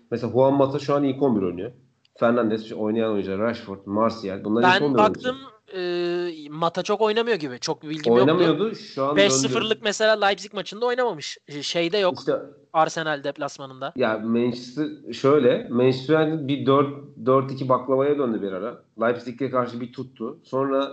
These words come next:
Speaker 1: e, lige döndü. Hangi maçta hatırlamıyorum. Tutmadı bu taktik. Sonra tekrar dört iki üç bire dönmeye karar verdiler.
Speaker 2: Arsenal. İçerideki Arsenal maçı.
Speaker 1: Arsenal maçında tutmadı. E, tekrar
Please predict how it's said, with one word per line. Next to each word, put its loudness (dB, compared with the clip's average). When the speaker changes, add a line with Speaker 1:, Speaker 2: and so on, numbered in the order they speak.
Speaker 1:
e, -6
lige 0
döndü. -2
Hangi -4
maçta -4
hatırlamıyorum. -2
Tutmadı -4
bu -6
taktik. -8
Sonra -4
tekrar -6
dört -4
iki -12
üç -8
bire 0
dönmeye 2
karar -2
verdiler. 0
Speaker 2:
Arsenal. 2
İçerideki -2
Arsenal -2
maçı. 0
Speaker 1:
Arsenal 4
maçında -2
tutmadı. -4
E, -8
tekrar -6